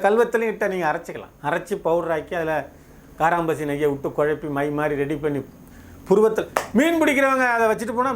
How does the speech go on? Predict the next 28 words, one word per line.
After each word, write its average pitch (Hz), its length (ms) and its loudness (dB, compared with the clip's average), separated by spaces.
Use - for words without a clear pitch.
மீன் 240 200 -6
அப்படியே 190 220 -2
பாடு 220 300 2
சாயும். 190 340 -2
அது 117 80 -12
அவ்வளவு 240 380 4
மீன் 269 180 4
வந்து 226 160 -2
ஏறும். 254 180 2
அதுவா 160 180 -2
வசியம் 285 500 2
தாங்க, 254 180 2
இழுக்கும். 311 380 4
அப்படியே 220 240 2
காந்தம் 220 380 0
வந்து 226 200 0
எப்படி 202 200 -4
இரும்பை 226 380 -4
இழுக்குதோ 214 380 -6
அந்த 156 200 -6
மாதிரி 226 300 2
இழுக்கும். 233 360 -4
நீங்க 135 200 -4
மை 185 60 -2
வச்சிட்டீங்கன்னா 220 560 -4
இழுக்கும் 220 300 -4
அது 143 140 -4
பாட்டு. 127 200 -6